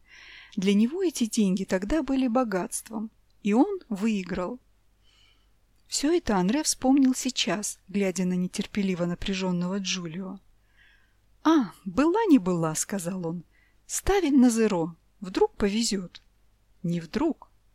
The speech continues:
а повезет», — спокойно ответил Джулио. И оказался прав. Дела с нефтью пошли отлично.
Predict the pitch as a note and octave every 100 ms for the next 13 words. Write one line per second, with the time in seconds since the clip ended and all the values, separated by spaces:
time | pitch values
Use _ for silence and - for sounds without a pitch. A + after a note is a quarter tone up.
0 | _ - G3+ - C4+ D4 A3 E3+ E3+ -
1 | _ - _ - F#3+ - E3+ D#3+ D#3+ D#3+
2 | F3 - E3+ D#3+ D#3+ D#3 D3+ D3+ E3 _
3 | _ _ _ _ - C#4 - G#3+ - G3+
4 | A3 A#3 G3+ - F#3 G#3+ - _ _ -
5 | - - G3 G#3 A#3+ A4 - F4 E4+ -
6 | B3+ - F3+ - A#3 C#4+ A3+ - G3 F#3+
7 | - A#3 A#3